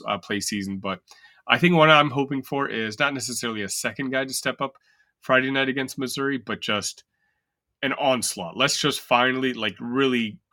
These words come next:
grab their throats and take this series back. Let's, win by twenty plus points. We, we should. Talent-wise, we should.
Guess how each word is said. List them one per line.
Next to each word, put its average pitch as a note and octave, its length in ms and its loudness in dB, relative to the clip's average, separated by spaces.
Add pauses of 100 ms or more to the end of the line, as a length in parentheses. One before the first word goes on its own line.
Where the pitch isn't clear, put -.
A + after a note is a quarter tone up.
grab B2+ 280 6
their B2+ 120 0
throats G#2+ 420 -6
and G2 200 -10
take A#2+ 280 -2
this - 220 -6
series G#2 340 -4
back. F2+ 320 -8
Let's, - 280 -10 (360)
win A#2+ 320 -2
by G#2 180 -2
twenty C3+ 420 -2
plus C#3+ 320 -2
points. A2+ 480 -6 (160)
We, A#2+ 160 0 (100)
we C#3+ 140 -4
should. E3+ 360 4
Talent-wise, A3 580 4
we B2 120 -2
should. G#2 260 -2